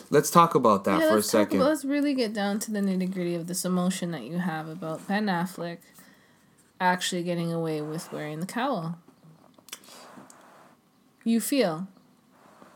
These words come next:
Speaker 1: When he wears the cowl or he's not wearing the cowl?
Speaker 2: When he wears the cowl.
Speaker 1: Like, when he's Batman.
Speaker 2: Or not wear the cowl.
Speaker 1: I think he, I think he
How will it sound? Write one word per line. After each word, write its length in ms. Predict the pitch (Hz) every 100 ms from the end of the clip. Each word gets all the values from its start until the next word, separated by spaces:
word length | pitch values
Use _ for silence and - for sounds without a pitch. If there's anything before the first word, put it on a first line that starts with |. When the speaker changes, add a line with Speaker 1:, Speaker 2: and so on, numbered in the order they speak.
| - -
Speaker 1:
When 220 | 135 131
he 100 | 120
wears 340 | 117 123 165 185
the 80 | 226
cowl 260 | 240 240
or 40 | 151
he's 160 | 117
not 200 | 127 131
wearing 220 | 107 98
the 60 | 92
cowl? 200 | - 82
Speaker 2:
When 80 | 339
he 60 | 381
wears 280 | 392 415
the 120 | 403 349
cowl. 320 | 269 214 196
Speaker 1:
Like, 120 | 180
when 100 | 120
he's 140 | 120
Batman. 520 | 107 135 104 104 92 85
Speaker 2:
Or 260 | 294 294 302
not 280 | 330 427 254
wear 200 | 220 202
the 100 | 202
cowl. 420 | 202 175 170 165
Speaker 1:
I 80 | 151
think 180 | 190 175
he, 180 | 180 -
I 100 | 156
think 260 | 156 190 180
he 500 | - 170 175 -